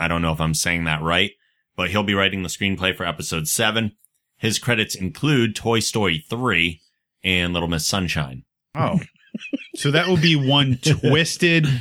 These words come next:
Speaker 2: sad, emotional, laugh out loud movie. <laughs>
Speaker 1: Which is perfect for Star Wars.
Speaker 2: I suppose, yeah.
Speaker 1: Yeah.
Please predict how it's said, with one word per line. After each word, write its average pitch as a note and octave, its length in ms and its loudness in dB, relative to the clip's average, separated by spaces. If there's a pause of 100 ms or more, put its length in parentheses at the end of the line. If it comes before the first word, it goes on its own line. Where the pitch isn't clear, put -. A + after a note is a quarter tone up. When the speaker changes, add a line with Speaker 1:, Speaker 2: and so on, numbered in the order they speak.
Speaker 2:
sad, C#3 920 2
emotional, A#2+ 1120 2 (920)
laugh C#3 440 2
out C#3+ 220 4
loud B2 480 4
movie. D#3+ 680 2 (160)
<laughs> - 140 -20
Speaker 1:
Which G#2+ 280 -2
is G#2 100 0
perfect A#2 460 0
for E2+ 100 -8
Star D#2+ 280 0
Wars. D2 120 0
Speaker 2:
I A2+ 120 4
suppose, G2 520 -4
yeah. F#2 160 -6
Speaker 1:
Yeah. D2 240 -4